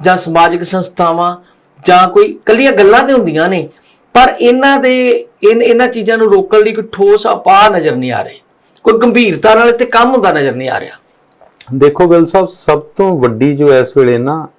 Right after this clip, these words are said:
Speaker 2: ਜਿਹੜੀਆਂ ਦੋ ਸਮੱਸਿਆਵਾਂ ਨਾਲ ਜੂਝ ਰਿਹਾ ਪੰਜਾਬ,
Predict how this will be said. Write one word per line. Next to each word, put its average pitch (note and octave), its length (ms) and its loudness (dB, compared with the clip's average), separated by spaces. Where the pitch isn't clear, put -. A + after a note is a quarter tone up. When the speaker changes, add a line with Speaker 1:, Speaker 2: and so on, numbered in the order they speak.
Speaker 2:
ਜਿਹੜੀਆਂ A#2+ 380 0
ਦੋ G#2 260 0
ਸਮੱਸਿਆਵਾਂ G#2 600 -4
ਨਾਲ G2 340 -2
ਜੂਝ B2 380 0
ਰਿਹਾ A#2+ 220 4
ਪੰਜਾਬ, E2 420 -2